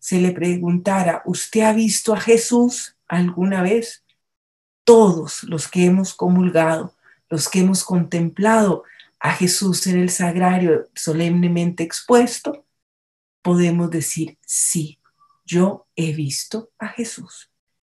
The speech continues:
bajo las especies del pan y del vino, pero ahí está Jesús", tan realmente presente como si estuviéramos en este momento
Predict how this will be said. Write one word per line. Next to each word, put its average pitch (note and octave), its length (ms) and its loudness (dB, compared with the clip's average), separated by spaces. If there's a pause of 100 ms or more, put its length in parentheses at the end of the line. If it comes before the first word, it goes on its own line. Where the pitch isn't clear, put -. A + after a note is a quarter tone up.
bajo D#3+ 280 0
las D3+ 200 -2
especies F#3 560 -2
del F#3 180 -2
pan F3+ 220 0
y F3+ 100 2
del F3 180 0
vino, C4 300 -2 (320)
pero - 360 -6 (140)
ahí G#3 640 0 (220)
está E3 760 -8 (380)
Jesús", - 880 -10 (320)
tan F3 220 4
realmente B3 1000 6
presente C4+ 760 0 (320)
como F#3+ 500 2 (100)
si - 160 -8
estuviéramos F3 720 2
en F3 120 2
este F3+ 240 0
momento G3 640 4